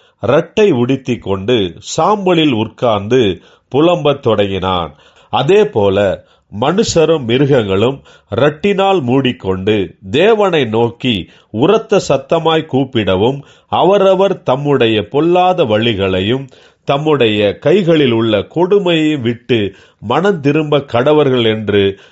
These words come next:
தேசமெங்கும் பட்டணமெங்கும் அறிவித்தான். அவர்கள் தங்கள் பொல்லாத வழிகளை விட்டு மனம் திரும்பினார்கள் என்று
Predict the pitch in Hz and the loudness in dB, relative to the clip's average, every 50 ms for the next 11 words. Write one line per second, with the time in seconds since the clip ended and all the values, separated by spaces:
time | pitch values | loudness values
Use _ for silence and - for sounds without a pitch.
0 | _ _ - 90 95 123 160 - - - 165 131 123 120 117 113 107 107 107 104 | _ _ -10 -4 0 0 2 0 0 0 -2 0 0 0 -2 -2 0 0 -2 -2
1 | 90 - _ _ _ _ _ _ _ _ 135 147 147 147 - 202 196 180 165 131 | -2 -6 _ _ _ _ _ _ _ _ -4 -4 -2 0 0 0 0 0 0 0
2 | 120 120 117 117 107 107 101 101 101 - - - 98 110 113 113 104 101 95 - | 0 -2 -2 -2 0 0 0 0 -2 -6 -8 -4 -2 0 0 0 0 -2 -2 -4
3 | - - 95 95 95 90 82 71 73 - _ _ _ _ _ _ _ _ _ _ | -4 -2 -2 -2 -2 -2 -4 -8 -12 -20 _ _ _ _ _ _ _ _ _ _
4 | _ _ _ _ _ - 98 113 127 135 123 113 110 104 98 110 131 - _ _ | _ _ _ _ _ -4 0 0 2 2 2 2 2 2 0 -2 -4 -10 _ _
5 | _ - 135 147 156 151 147 139 120 - - 151 165 180 190 196 202 202 202 190 | _ -4 -4 -2 -2 0 0 0 0 0 0 2 2 2 2 2 2 0 0 0
6 | 156 113 110 113 131 143 135 127 131 127 123 113 101 110 117 110 - - 131 120 | 0 2 2 2 2 0 0 0 0 0 0 0 0 -2 -4 -4 -4 -2 -2 -2
7 | 98 87 85 _ _ _ _ _ _ - - - - _ _ - 101 120 151 175 | -2 -4 -8 _ _ _ _ _ _ -20 -20 -20 -20 _ _ -6 -4 -2 0 0
8 | 202 220 196 165 - - 139 139 147 143 135 131 127 127 127 127 120 113 117 110 | 0 0 -2 -2 -2 0 0 0 0 0 -2 -2 0 0 0 0 0 0 0 2
9 | 101 98 98 107 110 123 127 107 92 85 - | 2 0 0 0 0 2 2 2 0 -2 -6